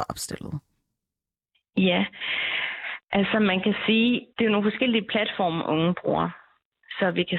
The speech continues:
Speaker 2: se, at et medie som, øh, TikTok er i højere grad de unge, der anvender
Speaker 1: Mm.
Speaker 2: det.
Speaker 1: Men ej,
Speaker 2: Dem
Speaker 1: undskyld, jeg afbryder,
Speaker 2: femogtyve-årige,
Speaker 1: Selma.
Speaker 2: ja.
Speaker 1: Hvorfor,
Speaker 2: Ja.
Speaker 1: hvorfor bruger man TikTok, når dem, der typisk anvender TikTok og er på det, øh, faktisk ikke er,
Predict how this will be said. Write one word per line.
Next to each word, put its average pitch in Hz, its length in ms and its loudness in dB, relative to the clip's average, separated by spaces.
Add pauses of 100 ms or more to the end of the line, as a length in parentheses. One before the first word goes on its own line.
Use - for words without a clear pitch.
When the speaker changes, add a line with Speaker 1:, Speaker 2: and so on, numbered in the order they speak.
(120)
Speaker 2:
se, 190 260 2
at - 120 0 (100)
et 170 140 -2
medie 170 320 2
som, - 320 -2
øh, - 320 0 (160)
TikTok 202 500 -2 (200)
er - 460 -2
i 175 100 0
højere 156 280 2
grad 110 320 -2 (360)
de 98 120 2
unge, 226 260 2
der 214 60 0
anvender 180 400 0
Speaker 1:
Mm. 170 60 0
Speaker 2:
det. 180 180 2 (800)
Speaker 1:
Men 185 140 4
ej, 202 100 2
Speaker 2:
Dem 185 120 0
Speaker 1:
undskyld, 214 300 0
jeg 196 140 2
afbryder, 202 420 0
Speaker 2:
femogtyve-årige, 175 120 0
Speaker 1:
Selma. 165 60 4
Speaker 2:
ja. 170 220 -2
Speaker 1:
Hvorfor, 185 200 0
Speaker 2:
Ja. - 120 -4
Speaker 1:
hvorfor 196 220 2 (140)
bruger 190 180 4
man 220 200 4
TikTok, - 640 -4
når 156 320 2 (380)
dem, 190 200 4
der 190 200 2
typisk 202 600 -2
anvender 202 460 2
TikTok 180 580 -4
og 151 140 0
er 156 180 2 (140)
på 185 120 2
det, 202 300 0
øh, 160 220 2
faktisk - 420 -2
ikke 170 180 -2
er, 139 240 2